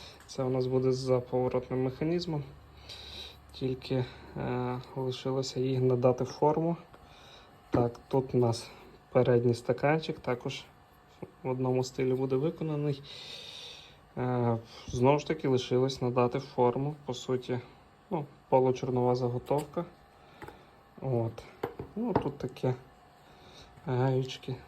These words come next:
це все буде потім фінішно оброблятись. Ось такий дуже гарний колір в нього після токарки. Можливо, неї нагрію і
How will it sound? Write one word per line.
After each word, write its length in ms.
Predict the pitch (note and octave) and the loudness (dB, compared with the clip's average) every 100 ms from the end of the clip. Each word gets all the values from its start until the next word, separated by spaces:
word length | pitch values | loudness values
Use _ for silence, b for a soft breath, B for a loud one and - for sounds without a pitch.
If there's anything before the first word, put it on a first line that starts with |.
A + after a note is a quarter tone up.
| - | -18
це 180 | - C3 | -6 -4
все 240 | B2+ - | -2 0
буде 360 | B2+ B2+ B2 A#2+ - - - B B B B B B - - | 4 6 6 4 0 -20 -20 B B B B B B -20 -2
потім 360 | - B2+ C3 B2 | 2 4 4 0
фінішно 480 | - C3+ B2 - B2+ | 2 2 2 2 0
оброблятись. 640 | A#2+ C3 C#3+ E3+ E3+ C#3+ - - - - - - - - - - - - - - - - | 2 2 2 2 0 -6 -12 -20 -20 -20 -20 -20 -20 -20 -20 -20 -20 -20 -20 -18 -16 -16
Ось 80 | - | -10
такий 280 | C3 - B2 | -8 -2 2
дуже 220 | B2 A#2+ | 4 4
гарний 320 | A#2+ A#2+ A#2 | 2 2 0
колір 300 | - D3+ D3 | 2 4 6
в 60 | C3 | 4
нього 260 | B2+ B2 | 4 2
після 300 | A#2+ - - | 0 -2 -2
токарки. 580 | - B2 C3 B2 - C#3 - B B B B B B B - - | -4 -2 -2 -2 -6 -10 -12 B B B B B B B -20 -4
Можливо, 500 | C3 B2 A#2+ B2+ B2+ | 0 2 4 4 4
неї 260 | B2 B2+ B2 | 4 4 4
нагрію 800 | B2 B2 B2+ E3 D#3 C#3+ D3 | 4 4 4 2 2 0 0
і 80 | D3 | -2